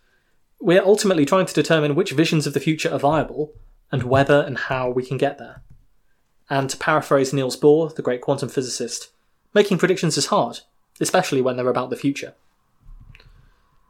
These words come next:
We have talked about the pernicious effect of ratcheting up our dependence on negative emissions as an alternative to near-term action. But we've also discussed some of the undeniable advantages that a developed industry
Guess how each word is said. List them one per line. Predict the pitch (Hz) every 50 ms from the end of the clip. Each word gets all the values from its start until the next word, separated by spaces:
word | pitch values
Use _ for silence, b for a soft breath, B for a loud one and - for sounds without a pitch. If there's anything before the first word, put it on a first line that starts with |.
| _ _ _ _ _ -
We | 208 190
have | 226 226
talked | - - 277 269 - 208
about | 185 185 185 175 -
the | 190
pernicious | 185 - 175 180 202 202 - 190 - -
effect | - 156 - - 156 143 - - - -
of | - 135 -
ratcheting | 147 147 160 156 - - 156 151 139
up | 139 131 -
our | 143 131
dependence | 131 139 - 147 139 131 135 127 - -
on | 131 127
negative | 131 127 127 123 - 131
emissions | 123 123 120 - - 120 120 - - - -
as | 147 131 -
an | 139
alternative | 127 127 - - 156 160 165 147 - 135 117 -
to | -
near-term | 127 127 127 120 - - 131 120 120
action. | 123 117 - - - 131 - _ _ _ _ _ _ _ _ _ _ _ _ - - - - _ -
But | - 180
we've | 170 165 175
also | 240 240 - 240
discussed | 220 190 - - 165 151 -
some | 180 160
of | 151
the | - 151 147
undeniable | 160 160 160 156 151 151 143 143 143 143
advantages | 143 - 180 196 - - - - 127 127 -
that | - 156
a | 143
developed | - 135 - 147 147 143 143 -
industry | 156 147 143 - - - - 120 123 127 b